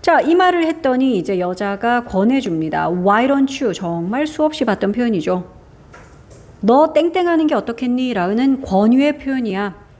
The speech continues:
자, 물론 이거 앞에 두 동사가 요렇게 있기 때문에 그 뒤에는 동사 원형이죠. 그래서 join, 얘는 원형 썼어. "Why don't you join the table tennis club then?"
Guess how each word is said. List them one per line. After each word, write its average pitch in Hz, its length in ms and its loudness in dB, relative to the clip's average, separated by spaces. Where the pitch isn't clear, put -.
자, 208 80 4
물론 302 360 6
이거 226 280 0
앞에 277 440 -2
두 302 200 -2
동사가 269 600 0
요렇게 190 320 0
있기 262 280 -4
때문에 240 380 0
그 196 160 -4
뒤에는 220 280 2
동사 185 520 -2
원형이죠. 202 800 0
그래서 208 320 -2
join, 262 680 2
얘는 220 360 0
원형 180 360 -2
썼어. 175 340 -12
"Why 226 160 4
don't 359 260 0
you 262 120 2
join 233 380 2
the 190 140 -2
table 254 440 -2
tennis 262 360 -6
club 180 280 -6
then?" 131 360 -4